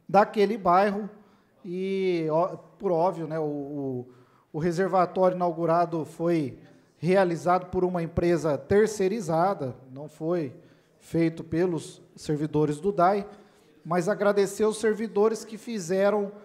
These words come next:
né, o serviço de setorização, que foi um serviço grande lá de canalização dentro daquele bairro, fazendo algumas interligações na localidade. Então,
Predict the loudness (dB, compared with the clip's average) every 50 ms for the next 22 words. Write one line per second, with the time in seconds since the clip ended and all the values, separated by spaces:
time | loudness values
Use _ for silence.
0 | -20 -20 _ _ _ -6 -4 -4 -2 0 2 2 2 2 0 -2 -4 -6 -10 -12
1 | -8 -4 -4 -4 -4 -2 -2 -4 -4 -2 -2 0 0 0 -2 -4 -6 -8 -8 -6
2 | -4 -2 -2 -2 -2 -4 -4 -4 -4 -4 -8 -10 -12 -10 -6 -2 -2 -2 -2 -2
3 | -6 -6 -4 -4 -4 -4 -6 -8 -10 -10 -8 -8 -6 -4 -4 -4 -4 -6 -8 -8
4 | -8 -10 -12 -18 _ _ _ _ _ -10 -4 -2 0 0 0 -4 -6 -4 -2 -2
5 | -2 -2 -4 -4 -4 -4 -4 -6 -6 -4 -2 0 2 2 2 0 -2 -4 -10 -12
6 | -12 -12 -10 -8 -8 -8 -10 -10 -10 -10 -10 -10 -10 -12 -12 -10 -8 -8 -6 -4
7 | -2 -4 -4 -4 -8 -8 -6 -6 -6 -8 -10 -14 -20 -20 -20 _ _ _ _ _
8 | -14 -8 -6 -4 -2 -2 -2 -2 -4 -4 -4 -4 -4 -4 -6 -6 -8 -12 -16 -20
9 | -20 _ _ _ _ _ _ _ -2 0 2 2 0 -2 -6